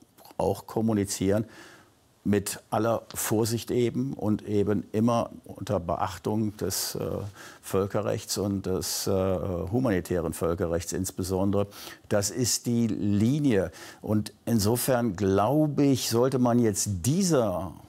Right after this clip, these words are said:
Spaltung, hundertzwanzig für und vierzig Enthaltungen, wie wir so in etwa, wie wir gesehen haben, der sollte man jetzt nicht zu große Bedeutung beimessen, sollte man nicht zu viel hineininterpretieren.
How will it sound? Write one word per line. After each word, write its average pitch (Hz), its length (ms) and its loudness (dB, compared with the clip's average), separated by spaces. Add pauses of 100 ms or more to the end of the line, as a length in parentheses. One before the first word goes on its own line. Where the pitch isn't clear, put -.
(400)
Spaltung, 107 840 0
hundertzwanzig 101 720 0
für 117 460 2
und 92 160 -8
vierzig 104 320 0
Enthaltungen, 101 680 0
wie 92 100 -2
wir 95 160 0
so 95 120 0
in 87 80 0
etwa, 107 360 0
wie 95 120 -2
wir 92 100 2
gesehen 95 380 0
haben, 107 120 0 (300)
der 98 100 0
sollte 139 260 2
man 127 140 2
jetzt 117 160 0
nicht 120 160 -4
zu - 160 -2
große 107 360 -2
Bedeutung 90 480 -2
beimessen, 98 340 -2
sollte 113 220 2
man 110 120 2
nicht 107 160 0
zu - 120 -4
viel 156 180 -2
hineininterpretieren. 98 1040 0